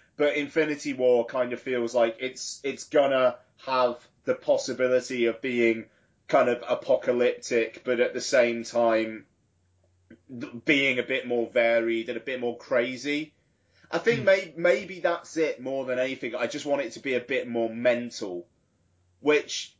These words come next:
Speaker 1: Guardians of the Galaxy in moments ki-, kind of is. And I, but then again, I like how grounded,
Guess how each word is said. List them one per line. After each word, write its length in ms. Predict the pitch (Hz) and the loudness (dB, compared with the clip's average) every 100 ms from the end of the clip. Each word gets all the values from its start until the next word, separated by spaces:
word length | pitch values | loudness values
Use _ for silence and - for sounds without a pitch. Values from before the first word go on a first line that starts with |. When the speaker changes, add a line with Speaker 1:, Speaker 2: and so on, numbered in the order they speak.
| 135 | 2
Speaker 1:
Guardians 500 | 170 185 190 185 165 | 4 4 2 -4 -6
of 60 | |
the 60 | 143 | -6
Galaxy 640 | 139 147 151 123 143 120 | -2 -2 -2 -6 -10 -8
in 100 | 117 | -6
moments 560 | 117 117 113 113 107 - | -2 -2 -2 -6 -10 -14
ki-, 320 | - 123 117 | -6 -6 -6
kind 320 | - 123 123 113 | -6 -4 -2 -4
of 140 | 110 | -2
is. 380 | 131 107 101 - | -2 -2 -4 -4
And 100 | 147 | 0
I, 220 | 156 156 - _ _ _ | 2 0 -4 _ _ _
but 100 | 185 | 0
then 140 | 240 247 | 2 2
again, 180 | 233 | 2
I 100 | 202 | 4
like 240 | 196 220 214 | 4 2 0
how 200 | 202 156 | -2 -2
grounded, 580 | 156 160 180 165 123 | 0 -2 -2 -4 -8